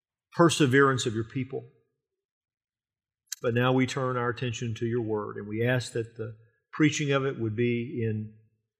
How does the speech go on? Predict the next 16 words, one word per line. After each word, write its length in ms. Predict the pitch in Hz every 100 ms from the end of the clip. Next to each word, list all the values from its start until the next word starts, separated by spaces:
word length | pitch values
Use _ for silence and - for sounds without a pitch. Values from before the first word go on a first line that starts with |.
| _ 117
demonstration 800 | 160 170 - 151 135 123 -
of 80 | 107
the 80 | 107
power 320 | - 131 135
of 80 | 131
Your 80 | 131
Spirit, 460 | - - 107 110
that 80 | 110
You'd 160 | 117 117
be 100 | 123
at 100 | 127
work 300 | 120 117 117
in 120 | 120
and 120 | 120
through 220 | - 104
it, 100 | 104